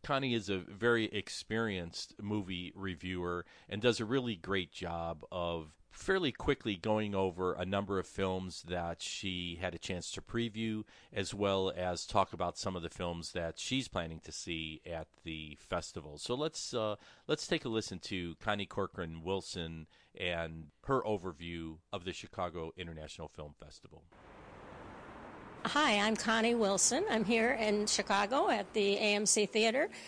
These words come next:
Speaker 2: for the fifty-fifth Chicago International Film Festival, which I have covered,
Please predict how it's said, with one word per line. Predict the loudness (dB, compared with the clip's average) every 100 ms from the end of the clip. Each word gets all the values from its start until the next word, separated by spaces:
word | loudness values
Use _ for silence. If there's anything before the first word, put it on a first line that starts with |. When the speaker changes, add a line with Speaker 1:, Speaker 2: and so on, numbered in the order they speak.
| -14 -2
Speaker 2:
for | 4 6 6
the | 4 4 6 4
fifty-fifth | 4 2 4 4 4 4 2 -4 -12 -12 0
Chicago | 2 4 2 4
International | 4 6 6 4 2
Film | 4 2 4
Festival, | 2 2 2 0 2 4
which | 4 6 4 4
I | 4
have | 6 4 4
covered, | 2 4 2 0